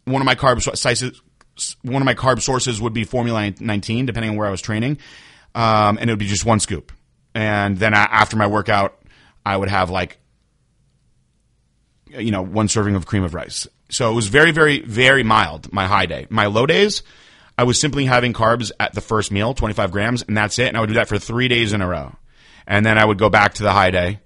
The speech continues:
and then I would go three days in a row. And I did that for a month. So I was essentially starving myself, doing up to three hours of cardio a day.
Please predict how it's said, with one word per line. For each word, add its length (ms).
and 80
then 60
I 20
would 80
go 80
three 220
days 180
in 60
a 40
row. 360
And 280
I 100
did 220
that 240
for 120
a 40
month. 260
So 80
I 20
was 80
essentially 360
starving 460
myself, 500
doing 440
up 140
to 80
three 160
hours 220
of 80
cardio 320
a 40
day. 280